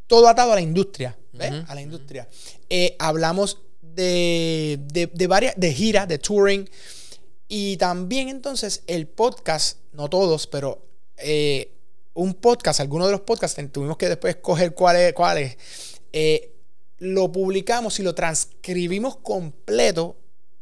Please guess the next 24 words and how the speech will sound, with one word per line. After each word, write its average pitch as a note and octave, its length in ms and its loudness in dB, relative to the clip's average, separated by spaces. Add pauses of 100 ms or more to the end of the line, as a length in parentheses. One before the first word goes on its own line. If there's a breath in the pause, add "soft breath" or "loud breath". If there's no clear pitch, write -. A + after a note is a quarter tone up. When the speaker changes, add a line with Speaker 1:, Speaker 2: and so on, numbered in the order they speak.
Speaker 1:
y F3+ 120 -6
contamos G3+ 480 0
la G3+ 80 4
historia G3+ 360 0
que B3 120 -2
se B3 100 0
cuenta B3 240 -2
de A#3 60 2
esa, A#3 180 -2
de G#3+ 240 -8
esa, G#3+ 160 -4
de G3+ 60 -8
Speaker 2:
Ujú. F#3+ 100 -6
Speaker 1:
ese G3+ 480 -6
key G#3 140 -2
player G3 340 0
que F#3 100 -2
vino F#3+ 160 -2
a F#3+ 40 -2
ese F#3+ 160 -4
podcast. F#3+ 480 -6 (500 loud breath)
Pues F3+ 140 2
lo F#3 140 6
contamos G3+ 720 0